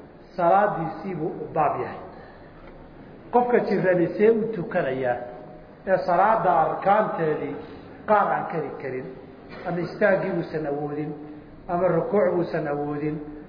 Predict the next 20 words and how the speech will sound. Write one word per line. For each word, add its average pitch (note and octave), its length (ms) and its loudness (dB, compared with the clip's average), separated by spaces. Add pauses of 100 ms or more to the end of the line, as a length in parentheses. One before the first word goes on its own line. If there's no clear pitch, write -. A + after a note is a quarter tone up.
(180)
ama G#3+ 220 2
sujuud A3+ 420 0
buusan F#3+ 320 0
awoodin. C#3+ 420 -2 (1800)
Xanuun G#3+ 320 2
iyo F3+ 200 4
jirro F3+ 280 0
haysa D3+ 400 0
darteed. D3+ 380 -2 (720)
Hadduu A#3 240 0
taagni A3 420 4
awoodi G3+ 420 6
waayo, D3+ 420 2 (760)
fadhi G3+ 260 4
ma G3 200 0
awoodo. D#3 420 -2 (800)
Fadhi B3 220 4
hadduu G#3+ 260 2
awoodi G#3 380 6
waayey, E3+ 480 2